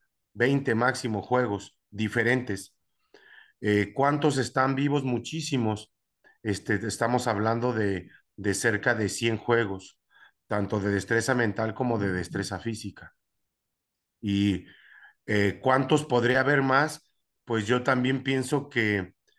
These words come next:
eh, si investigamos etnográficamente, todavía podemos encontrar muchas reminiscencias, eh, en México y en América, y, eh, lo mismo en evidencias arqueológicas,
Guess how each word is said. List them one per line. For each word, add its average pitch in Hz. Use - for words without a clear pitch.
eh, 107
si 113
investigamos 117
etnográficamente, 120
todavía 127
podemos 127
encontrar 110
muchas 120
reminiscencias, 104
eh, 95
en 98
México 107
y 101
en 92
América, 104
y, 98
eh, 95
lo 107
mismo 131
en 101
evidencias 104
arqueológicas, 104